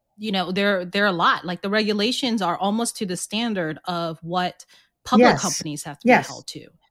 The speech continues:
Speaker 1: And because the government here is spending taxpayer dollars, they need to make sure that you know what you're doing and you can account for all the costs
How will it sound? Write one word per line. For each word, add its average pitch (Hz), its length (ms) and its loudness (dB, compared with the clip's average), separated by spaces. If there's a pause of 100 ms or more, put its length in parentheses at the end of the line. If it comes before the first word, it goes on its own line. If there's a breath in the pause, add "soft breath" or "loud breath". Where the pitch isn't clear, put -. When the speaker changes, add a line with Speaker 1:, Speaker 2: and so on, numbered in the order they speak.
(240)
Speaker 1:
And 185 120 -2
because 208 300 0
the 202 60 -4
government 254 520 2
here 180 320 -2
is 160 200 -8
spending 208 440 0
taxpayer 190 880 -2
dollars, 147 720 -2 (160)
they 214 100 -2
need 262 180 4
to 233 60 -2
make 202 240 0
sure 220 220 -2
that 175 220 -6
you 180 120 -4
know 208 160 2
what 180 240 -2
you're 170 80 -2
doing 185 380 -2
and 147 80 -4
you 185 160 -6
can 214 160 -2
account - 500 -2
for 160 200 -10
all 156 120 -4
the 147 120 -10
costs 202 420 0